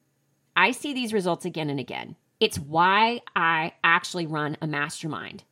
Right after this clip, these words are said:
because it is a group of, a very small group of peers on a very similar journey, business, team, firm growth, practice growth, trying to figure it out together, supporting one another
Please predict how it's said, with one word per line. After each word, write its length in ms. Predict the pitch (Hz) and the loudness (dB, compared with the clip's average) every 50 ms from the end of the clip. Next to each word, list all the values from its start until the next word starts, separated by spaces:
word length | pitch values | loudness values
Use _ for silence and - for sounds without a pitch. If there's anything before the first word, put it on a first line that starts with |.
| _ _ _ _ _ _ _ _ _ _ | _ _ _ _ _ _ _ _ _ _
because 360 | - 165 - - 180 170 151 | -12 -10 -6 -2 -2 -2 -2
it 160 | - 190 175 | -2 -4 -2
is 180 | 160 160 156 - | -2 -2 -4 -4
a 160 | - 165 156 147 | -4 -4 -4 -4
group 380 | - 151 151 185 240 262 - | -6 -6 -6 -6 -4 -4 -2
of, 280 | 160 156 156 151 147 - - | -2 0 0 0 -2 -6 -12
a 60 | 156 - - | -14 -10 -6
very 220 | 160 180 233 262 | -4 -2 -2 -2
small 400 | 233 - - 196 202 226 254 285 | -4 -6 -4 -2 0 2 2 0
group 200 | 247 202 208 202 | 0 0 -2 -2
of 140 | 208 220 226 | -2 -6 -12
peers 460 | - - 175 160 156 151 151 147 - - | -8 -6 -4 -2 0 -2 -2 -4 -2 -2
on 120 | 165 151 | -2 0
a 60 | 156 | -2
very 300 | 151 143 147 143 143 160 | -2 -4 -6 -4 -2 -2
similar 380 | 185 - 220 214 220 226 226 226 | -4 -2 -2 -2 -2 0 -2 -2
journey, 440 | 214 - - 151 147 147 147 180 _ _ - | -2 -4 -4 -4 -4 -6 -6 -8 _ _ -18
business, 500 | - 110 151 - 175 196 208 - - - _ _ _ _ _ _ _ - | -14 -14 -8 -4 -4 -4 -4 -4 -10 -20 _ _ _ _ _ _ _ -18
team, 540 | - - 165 160 156 151 156 156 175 202 - _ _ - | -10 -6 -4 -2 -2 -2 -2 -4 -4 -6 -8 _ _ -4
firm 280 | 156 147 131 165 202 | -4 -2 0 0 0
growth, 360 | 190 156 156 - - 233 - _ _ _ _ _ _ _ _ _ _ _ _ _ _ _ - | 0 0 -2 0 -2 -4 -4 _ _ _ _ _ _ _ _ _ _ _ _ _ _ _ -20
practice 540 | - - 143 123 131 - - 226 220 - | -12 -6 -2 -2 -2 -2 -2 -4 -6 -4
growth, 480 | - 160 156 - - 165 - - - _ _ _ _ _ _ _ _ _ _ _ _ _ _ _ _ _ _ _ _ _ _ _ _ | -4 -4 -2 0 0 -2 -2 -4 -8 _ _ _ _ _ _ _ _ _ _ _ _ _ _ _ _ _ _ _ _ _ _ _ _
trying 420 | - - - 208 196 190 208 233 269 | -12 -6 0 2 6 6 6 6 4
to 60 | 285 | 0
figure 300 | - 247 233 208 226 226 | 0 -2 -2 2 4 4
it 80 | 214 | 6
out 160 | 202 175 160 - | 6 6 4 4
together, 540 | - 175 160 160 147 143 147 156 143 180 - | 0 -2 2 2 2 2 2 0 -2 -4 -6
supporting 500 | - - 170 - - 254 262 277 269 233 | -6 -6 -6 -4 0 0 2 2 4 4
one 140 | 190 175 175 | 4 4 4
another 520 | 165 160 156 156 156 160 156 151 151 156 | 4 4 2 2 2 2 2 2 0 -2